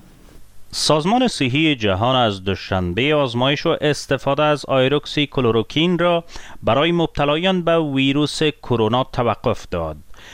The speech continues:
نگرانی از مسئولیت بیماران کووید نوزده در برابر این ادویه باعث توقف استفاده از آن شد. تدروس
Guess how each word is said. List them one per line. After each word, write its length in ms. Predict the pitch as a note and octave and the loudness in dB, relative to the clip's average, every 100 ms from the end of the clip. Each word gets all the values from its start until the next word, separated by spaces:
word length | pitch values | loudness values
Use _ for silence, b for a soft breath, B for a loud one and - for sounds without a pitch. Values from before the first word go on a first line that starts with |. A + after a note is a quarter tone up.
| B C3+ | B 0
نگرانی 500 | C#3+ D3 D3 D#3+ D#3 | 2 2 2 2 0
از 140 | C#3 | 0
مسئولیت 680 | C#3+ C3+ - C#3 C#3 D3 D3+ | 0 -2 -4 -4 0 0 0
بیماران 520 | B2+ B2+ B2+ C3 C#3 | 0 0 2 2 0
کووید 360 | - B2 C3 C3 | 0 0 0 2
نوزده 540 | C3 A#2+ A2 G#2+ C#3 | 2 0 0 0 -2
در 260 | B2 B2 A2 | 0 0 2
برابر 340 | G#2 G#2 A#2+ | 2 2 0
این 280 | B2+ A#2+ A#2 | 0 2 2
ادویه 640 | G2+ F#2 F#2+ B2+ E3+ F#3+ - B B - | 0 -2 -2 0 0 -2 -8 B B -2
باعث 440 | A2+ D3 - - F#3+ F#3 - | 2 2 0 0 0 -2 -2
توقف 500 | D#3+ C#3+ - D#3 A2+ | 0 0 -2 -2 -2
استفاده 520 | F#2+ - G2 F#2+ F2 | -2 -8 -8 -6 -6
از 160 | E2+ | -6
آن 140 | F2 E2+ | -6 -8
شد. 320 | - F2+ D#2+ - B B B B | -6 -6 -8 -10 B B B B
تدروس 440 | F3 E3+ F3 E3 | 0 0 0 -2